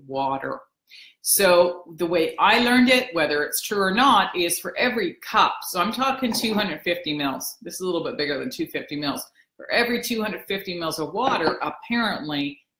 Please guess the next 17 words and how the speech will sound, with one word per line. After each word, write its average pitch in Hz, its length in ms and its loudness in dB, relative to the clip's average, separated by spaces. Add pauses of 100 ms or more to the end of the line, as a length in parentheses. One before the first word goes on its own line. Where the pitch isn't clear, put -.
we 208 160 -2
need 180 380 -2
eight 262 300 2
cups - 480 -2
of 147 240 -2
two 170 220 -4
fifty 156 260 -4
mil 147 260 -2
water 156 460 2 (180)
to 160 120 -14
rebalance 180 1080 -4
what 147 140 -16
coffee 151 580 -4
does 139 480 -2
to - 140 -14
the 123 100 -14
system. - 460 -10